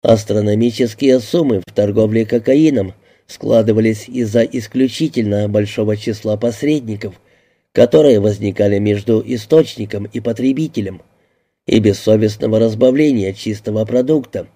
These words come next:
девяносто-девяносто восемь процентов в Южной Америке, до двенадцати процентов при розничной продаже на улице. Нельзя сказать, что Мейер и Карелло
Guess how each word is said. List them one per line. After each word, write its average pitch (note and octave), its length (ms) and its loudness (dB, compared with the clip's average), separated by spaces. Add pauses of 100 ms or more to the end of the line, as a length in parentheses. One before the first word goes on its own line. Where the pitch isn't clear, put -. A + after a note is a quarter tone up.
(520)
девяносто-девяносто G#2 1600 -2
восемь G#2 320 -4
процентов A#2 680 -4
в G#2+ 100 -8
Южной G#2 460 -4
Америке, C3 720 -2 (420)
до A#2+ 200 2
двенадцати G#2 640 -2
процентов A#2+ 680 0
при G#2 340 -2
розничной A2 680 -4
продаже G#2+ 520 -4
на A#2 160 -4
улице. C#3 520 -6 (1700)
Нельзя G#2+ 540 4
сказать, C#3 500 2
что G#2+ 220 -2
Мейер G#2+ 320 2
и A2 220 -8
Карелло C3+ 500 2